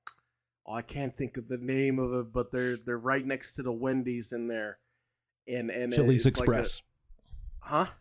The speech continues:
Speaker 2: Chili's Express.
Speaker 1: No, no, no. It was like a, like, I guess Italian, like, bistro kind of thing, but it was an express,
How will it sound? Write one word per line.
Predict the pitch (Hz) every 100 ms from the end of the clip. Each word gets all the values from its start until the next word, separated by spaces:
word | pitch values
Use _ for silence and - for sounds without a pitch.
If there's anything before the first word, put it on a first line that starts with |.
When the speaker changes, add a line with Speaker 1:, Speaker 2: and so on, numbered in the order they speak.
| _ -
Speaker 2:
Chili's | - 135 123
Express. | 123 - 117 - - - - _ _ _ _ _ _ _ _ -
Speaker 1:
No, | 147 151
no, | 151
no. | 143 143 123
It | 117 131
was | 135 123
like | 127 123
a, | 123 110 104 92 _ _ _ _ _ _ _ _ _ _ _ _ -
like, | 127 123
I |
guess | 123 135 135 127
Italian, | - 123 117 113 107 104 95 107 - _ _ -
like, | 107 98 _ _ -
bistro | 117 - 110 104
kind | - 110 107
of | 98
thing, | 107 101 98 101
but | 101
it | 101
was | 104 113 - - _ _ _ _ _ -
an | 123
express, | 104 - 107 90 80